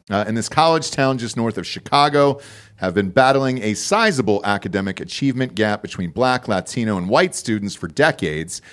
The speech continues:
So a few years ago, the school district decided to try something new at the high school.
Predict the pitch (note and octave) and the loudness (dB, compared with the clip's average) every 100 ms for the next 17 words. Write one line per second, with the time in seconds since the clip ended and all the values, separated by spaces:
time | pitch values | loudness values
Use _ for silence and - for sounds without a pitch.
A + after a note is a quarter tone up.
0 | - - _ - G#2 F#3 G#2+ G2+ D#3+ D#4 | -20 -20 _ 0 0 2 -2 0 2 2
1 | A3 C3 G2 E2 D#2+ B2+ - - _ - | 4 2 0 0 0 -2 -6 -20 _ -14
2 | - - B2+ G2+ C#3 - C3+ - G#2+ - | -8 0 0 4 4 4 0 2 -4 0
3 | D3+ C#3 C#3 D3 C#3 - _ _ _ _ | 4 4 4 2 0 -6 _ _ _ _
4 | - F#3 D4 D#4 - G#3 F3+ D3 B2+ A2 | -12 0 4 4 4 4 4 2 2 4
5 | G#2+ B2 C#3+ - - B2 B2+ B2+ C#3 C#3+ | 4 4 0 -6 -4 -2 0 0 2 0
6 | C#3 - E3 D#3+ F3+ D#3+ | -2 0 2 2 0 -6